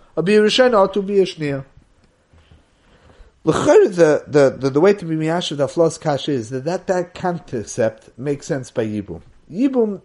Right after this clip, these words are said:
the mitzvah is to do something. The doing is the Bia Rishona, not the Bia Shnia. So there it makes sense that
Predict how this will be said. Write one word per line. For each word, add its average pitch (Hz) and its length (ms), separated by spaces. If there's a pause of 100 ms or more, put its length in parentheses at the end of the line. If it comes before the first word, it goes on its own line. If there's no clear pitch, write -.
the 135 160
mitzvah 196 420
is 175 240
to - 180
do 147 280
something. 87 480 (680)
The 135 100
doing 170 480
is 156 220
the 143 80
Bia 156 220
Rishona, 143 440
not 135 200
the 127 40
Bia 123 220
Shnia. 107 420 (760)
So - 300
there 208 240
it 175 60
makes 175 260
sense 208 360
that 139 220